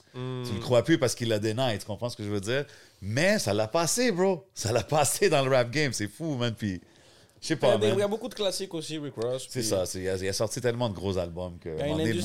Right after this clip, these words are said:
Speaker 3: industrie
Speaker 2: était
Speaker 3: derrière
Speaker 2: juste
Speaker 3: lui. Il y a
Speaker 2: Moi, je me rappelle, je parlais avec mes gars des States quand ça l'arrivait, puis j'étais comme, yo, man, you saw that Rick Ross ? Ah, Jay, you still on that ? Forget that. <laughs> J'étais comme, ah, ok, oublie ça, man.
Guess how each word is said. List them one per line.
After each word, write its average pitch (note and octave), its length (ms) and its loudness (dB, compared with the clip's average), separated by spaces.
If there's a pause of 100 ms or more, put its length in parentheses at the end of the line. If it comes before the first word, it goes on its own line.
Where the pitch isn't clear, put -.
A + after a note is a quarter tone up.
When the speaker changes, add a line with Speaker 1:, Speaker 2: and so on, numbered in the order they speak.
Speaker 3:
industrie F#3+ 80 -2
Speaker 2:
était E3 160 -2
Speaker 3:
derrière C3+ 200 -2
Speaker 2:
juste A#2 120 -8
Speaker 3:
lui. A2 100 -6 (120)
Il A2+ 60 -8
y A#2+ 60 -6
a C3 40 -6
Speaker 2:
Moi, D#3 160 0
je D3 80 -2
me C#3 60 -2
rappelle, C3 260 2
je - 80 -2
parlais C3 200 2
avec A#2 120 -4
mes A2 100 -4
gars B2 140 0
des G#2+ 120 -4
States - 340 -2
quand G2 160 -4
ça F#2 120 0
l'arrivait, F#2+ 420 -2
puis - 100 -16
j'étais - 100 -16
comme, D#3+ 100 -2
yo, G#3+ 120 4
man, G#3+ 180 -2
you G#3+ 80 -6
saw G#3+ 140 -2
that G#3+ 120 0
Rick A3+ 200 -6
Ross ? A3 180 -4 (640)
Ah, F#2 260 0
Jay, C#3 260 2
you F#3+ 100 0
still G#3+ 220 4
on G3+ 280 4
that ? G3+ 220 4
Forget A3 380 2
that. F#3 220 4
<laughs> F3 60 4
J'étais C#3 160 0
comme, A#2+ 300 -2
ah, G2+ 200 0
ok, E2+ 80 -10 (120)
oublie F2+ 260 -12
ça, D2+ 340 -10
man. C#2+ 180 -10